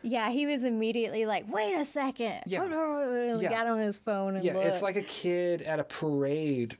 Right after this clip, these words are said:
Speaker 2: you know, falling asleep from all the floats, and, but then he hears the Christmas music and sees Santa, and it's just, like,
Speaker 1: <laughs>
Speaker 2: wired.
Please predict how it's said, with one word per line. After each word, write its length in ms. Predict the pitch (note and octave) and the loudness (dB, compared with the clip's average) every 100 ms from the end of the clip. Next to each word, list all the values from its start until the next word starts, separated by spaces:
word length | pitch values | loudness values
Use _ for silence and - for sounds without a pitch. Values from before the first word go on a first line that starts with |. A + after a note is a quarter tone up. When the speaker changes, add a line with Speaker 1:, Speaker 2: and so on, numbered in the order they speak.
| _ | _
Speaker 2:
you 140 | D3+ C#3 | 0 0
know, 220 | B2+ A#2 | 0 -4
falling 480 | - - D3 C#3+ C#3+ | -6 -2 2 4 2
asleep 360 | C3 - C#3 | 2 0 0
from 260 | - D3+ C3 | 0 2 4
all 240 | B2+ C3 | 4 2
the 280 | C3 C3+ C3 | 2 2 0
floats, 640 | - - C#3 C3+ B2 - - | -2 -4 0 2 0 -4 -2
and, 200 | C3 B2 | 2 4
but 160 | C3 | 2
then 140 | B2+ C3 | 2 2
he 80 | B2 | 2
hears 320 | - D3+ - | 2 2 2
the 60 | |
Christmas 440 | C3 C#3+ B2 C#4 - | -2 -2 2 0 2
music 300 | - B3 - | 2 2 -2
and 80 | A#2 | -4
sees 300 | - C3 A#2 | 0 0 0
Santa, 640 | - B2+ C3 B2+ A#2 G#2+ | -2 0 0 0 -2 -2
and 120 | B3 B3 | 0 0
it's 80 | |
just, 180 | B2+ A#2+ | 0 0
like, 180 | B3 G#3 | 0 2
Speaker 1:
<laughs> 0 | |
Speaker 2:
wired. 600 | A#3 - C3 G#2+ - - | 2 2 2 0 -4 -10